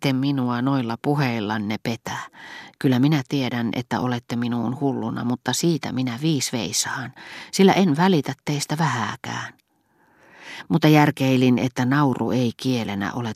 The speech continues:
tarpeeksi selvä, jotta olisin voinut uskoa tulkinneeni oikein tämän äskeisen. Ja Gilberten sanat olivat hyväntahtoiset. "Mutta millä tavalla en ole kiltti?"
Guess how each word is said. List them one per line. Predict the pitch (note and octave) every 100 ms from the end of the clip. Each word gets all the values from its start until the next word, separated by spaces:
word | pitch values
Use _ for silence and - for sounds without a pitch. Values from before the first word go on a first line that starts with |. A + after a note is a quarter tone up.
| -
tarpeeksi | B2 G#2+ - G2+ - -
selvä, | - B2+ A2 F2 - - - - - - -
jotta | C#3+ - B2+
olisin | C3+ B2+ C3 C3+
voinut | C3 B2+
uskoa | - C3 - A#2+ -
tulkinneeni | D3+ C#3 A#2+ B2 A#2+ B2 B2
oikein | D#3 D3 A2+ - G#2 A2
tämän | B2+ A#2 A#2 G#2+
äskeisen. | B2+ - G#2+ G2 - G#2+ A#2+ - - - - - - -
Ja | - D#3
Gilberten | C#3 C3 B2 C3+ D#3 - A2+
sanat | A2 D#3 C#3+ A#2
olivat | D#3+ E3 D3 -
hyväntahtoiset. | F#3 B2+ A2 G#2 - G2+ G2+ A#2+ - - _ - - _ _ _ _ -
"Mutta | G3+ A#3
millä | C4+ A#3+ C#3+
tavalla | C3 B2+ B2+ -
en | B2+ A2+
ole | A#2+ A#2 -
kiltti?" | A#2 G#2 - -